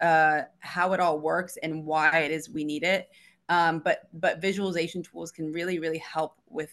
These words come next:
those things as well. Um, I, you know, even in the healthcare sector, they're helping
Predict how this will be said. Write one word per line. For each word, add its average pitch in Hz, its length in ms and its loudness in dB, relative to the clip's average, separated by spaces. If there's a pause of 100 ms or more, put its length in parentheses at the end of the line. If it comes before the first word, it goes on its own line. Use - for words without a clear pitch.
those - 280 -10
things - 360 -14
as - 220 -14
well. - 360 -8 (380)
Um, 170 240 4
I, 156 140 2
you 165 180 -2
know, 160 160 0
even 170 400 -4
in 175 80 -4
the 170 80 -4
healthcare 170 480 -4
sector, 143 420 -6
they're 160 120 -4
helping 180 440 -6